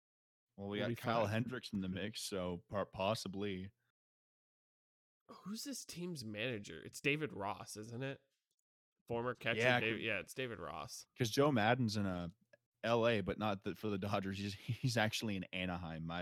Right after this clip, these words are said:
Speaker 2: Yeah,
Speaker 1: bad.
Speaker 2: he, he wishes he was a Dodger.
Speaker 1: Shit, you're telling me. Those glasses would never let him be a Dodger.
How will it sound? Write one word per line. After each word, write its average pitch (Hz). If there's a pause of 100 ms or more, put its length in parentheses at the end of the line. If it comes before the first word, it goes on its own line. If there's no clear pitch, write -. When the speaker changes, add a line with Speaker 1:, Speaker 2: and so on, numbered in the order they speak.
Speaker 2:
Yeah, -
Speaker 1:
bad. 80
Speaker 2:
he, 101
he 120
wishes 87
he 85
was 87
a 92
Dodger. 101 (1080)
Speaker 1:
Shit, -
you're 104
telling 82
me. 87 (320)
Those 127
glasses 95
would 87
never 85
let 85
him 87
be 85
a 85
Dodger. 85